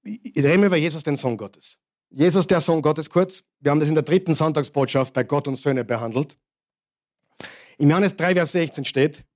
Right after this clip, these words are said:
„So sehr hat Gott die Welt geliebt,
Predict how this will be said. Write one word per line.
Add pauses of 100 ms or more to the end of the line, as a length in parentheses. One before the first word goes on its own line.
(720)
„So
sehr
hat
Gott (540)
die
Welt
geliebt,